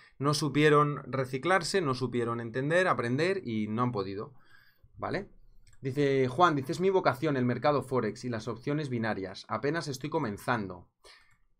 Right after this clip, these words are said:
Juan, ¿cómo sabes si es tu vocación si apenas acabas de comenzar? También es otra cosa que muchas veces a mí me pasó también un poco. Yo me encantó y me enamoré bastante de este trabajo, pero no sabía lo que iba a venir después.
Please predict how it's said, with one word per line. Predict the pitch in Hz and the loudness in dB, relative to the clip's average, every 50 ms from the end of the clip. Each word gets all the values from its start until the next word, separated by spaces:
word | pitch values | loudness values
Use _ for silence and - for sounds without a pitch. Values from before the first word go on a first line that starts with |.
| _ _ _ _ _ _ _ _ _ _ _ | _ _ _ _ _ _ _ _ _ _ _
Juan, | - - - 208 202 185 | -8 6 10 10 10 10
¿cómo | 170 202 214 233 | 8 4 2 2
sabes | 220 - 226 220 220 220 | 4 4 6 6 6 4
si | - 214 | 4 2
es | 220 214 | 2 2
tu | - 208 | 2 2
vocación | 185 190 185 180 165 151 - 190 208 214 | 2 4 4 4 2 2 2 0 0 0
si | 208 - 156 | 0 0 0
apenas | 147 135 147 175 180 180 160 - | 0 2 2 0 0 0 0 0
acabas | 156 147 165 160 156 151 135 | 2 2 4 4 4 2 0
de | 143 135 | 0 0
comenzar? | 139 131 120 117 110 110 - - 131 110 - - - - - - | 0 0 -2 -2 -4 -6 -4 -2 -2 -2 -2 -6 -12 -20 -20 -10
También | - 117 113 123 147 165 | -8 -4 -2 -2 -2 -2
es | 175 147 156 | -2 -4 -4
otra | 160 151 143 135 | -2 0 0 0
cosa | 139 170 165 - 180 160 | 0 0 -2 -2 -2 -2
que | 143 | -2
muchas | 127 135 139 131 156 135 117 | -2 -2 -2 -2 -4 -4 -2
veces | 131 143 139 143 160 160 160 - - - _ _ _ _ - - - _ _ _ _ _ _ - - | -2 -4 -4 -2 -4 -4 -4 -6 -8 -14 _ _ _ _ -20 -20 -20 _ _ _ _ _ _ -6 -4
a | 107 113 | -2 0
mí | 120 | 2
me | 139 175 180 | 2 4 4
pasó | 170 147 - 135 120 | 4 4 4 2 0
también | 120 113 117 117 113 | 0 -2 -2 -2 -4
un | 113 113 | -4 2
poco. | 113 214 247 196 127 117 | 2 2 4 4 2 0
Yo | 123 127 | 2 2
me | 139 151 151 | 2 2 0
encantó | 151 147 131 127 117 113 113 170 | 0 0 2 2 0 2 2 2
y | 190 | 2
me | 185 156 | 4 4
enamoré | 131 127 120 117 117 127 143 | 2 2 2 2 2 2 2
bastante | 143 127 120 - - 135 135 123 120 | 2 2 0 0 -2 -2 -2 -2 -2
de | 113 117 | -2 -2
este | 113 113 - - | -2 -4 -6 -4
trabajo, | - 110 135 185 214 - - 139 | 0 4 6 6 4 4 0 -2
pero | - 120 113 113 110 - - - - - | 0 0 0 0 -2 -4 -8 -12 -18 -10
no | - 151 147 147 156 185 226 240 | -4 0 2 4 6 6 6 8
sabía | - 254 - 170 196 233 214 180 | 8 6 6 6 6 6 8 8
lo | 165 170 165 | 8 8 6
que | 147 156 | 6 4
iba | 165 175 190 | 4 6 6
a | |
venir | 170 147 147 156 170 170 | 6 6 4 4 2 2
después. | 143 135 131 123 - - - 156 214 285 262 - - - | 4 4 4 4 2 0 2 2 4 4 2 0 -4 -8